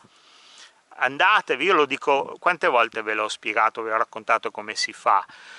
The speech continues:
Sì, potete guardare su, su internet, vedere qui c'è la cascatella, qui c'è la curva e tutto, ma quello che fa tutta la differenza del mondo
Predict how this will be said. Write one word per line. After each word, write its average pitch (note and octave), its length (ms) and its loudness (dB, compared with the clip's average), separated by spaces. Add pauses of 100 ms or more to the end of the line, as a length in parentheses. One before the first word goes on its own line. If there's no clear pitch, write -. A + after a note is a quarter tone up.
(160)
Sì, G3+ 360 2
potete C#3+ 400 0
guardare C3+ 440 4
su, B2 420 -4
su B2 260 -8
internet, C3+ 640 0
vedere A#2 420 2
qui - 140 -10
c'è B2 160 -4
la A#2 80 2
cascatella, B2 720 0
qui A#2+ 140 -10
c'è - 160 -6
la A#2 100 2
curva A#2+ 420 -8
e G#2+ 60 -4
tutto, A2 380 -16
ma C3 280 2
quello C#3 300 0
che - 140 -10
fa A2+ 340 0
tutta - 320 -6
la A2+ 80 4
differenza A2 480 -8
del C#3+ 180 -4
mondo A2+ 460 -8